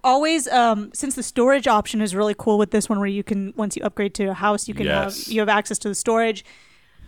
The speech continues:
Speaker 1: Uh, yes, sell your fruit. Yes, sell your weeds and whatever you want, but put some in the storage for sure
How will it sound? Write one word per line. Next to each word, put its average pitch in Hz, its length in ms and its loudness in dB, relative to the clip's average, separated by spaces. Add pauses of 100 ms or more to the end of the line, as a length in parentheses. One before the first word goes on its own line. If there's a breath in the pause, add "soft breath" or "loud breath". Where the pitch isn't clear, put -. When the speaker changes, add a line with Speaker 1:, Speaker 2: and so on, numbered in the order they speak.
(160)
Speaker 1:
Uh, 220 400 -2 (600)
yes, 262 300 2
sell 277 240 2
your 269 140 0
fruit. 269 480 -2 (160)
Yes, 240 280 2
sell 262 240 4
your 247 160 0
weeds 233 460 -2
and 214 200 -6
whatever 220 240 0
you 233 120 -4
want, 240 300 -4 (640 soft breath)
but 240 100 2
put - 180 2
some 208 140 2
in 196 60 2
the 190 60 -2
storage 196 340 -2
for - 100 -10
sure - 320 -12